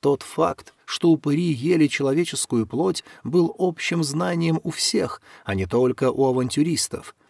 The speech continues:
Не было никаких сомнений в том, что упыри теперь будут использовать женщин, захваченных орками, в качестве пищи для пира,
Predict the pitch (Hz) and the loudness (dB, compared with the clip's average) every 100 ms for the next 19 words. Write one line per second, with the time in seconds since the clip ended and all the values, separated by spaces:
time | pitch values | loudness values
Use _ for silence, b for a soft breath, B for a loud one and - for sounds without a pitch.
0 | _ 101 113 135 113 101 101 117 123 - | _ -2 2 4 2 0 0 0 -2 0
1 | 156 - 127 123 151 143 120 - 135 170 | -2 0 0 2 0 0 -2 -2 0 0
2 | 156 B - - 104 98 107 101 170 170 | -2 B -14 -2 -2 0 -2 0 0 -2
3 | B - 202 175 190 170 160 170 170 - | B -2 -2 2 2 4 2 2 2 0
4 | - - 180 185 143 143 131 127 190 160 | -6 -2 0 0 2 0 0 -4 -4 -2
5 | - 101 - B B - 98 123 - 139 | -2 -4 -6 B B -6 -2 -2 0 2
6 | 156 - 139 - - 185 156 117 98 82 | 2 2 -2 -2 2 2 2 -2 -2 -4
7 | - _ - 208 202 202 190 - 180 185 | -8 _ -6 -2 0 0 -2 -2 -2 -2
8 | - 196 - - 185 165 180 - 208 143 | 0 -2 -2 2 2 4 0 -2 0 0
9 | 90 - | 0 -8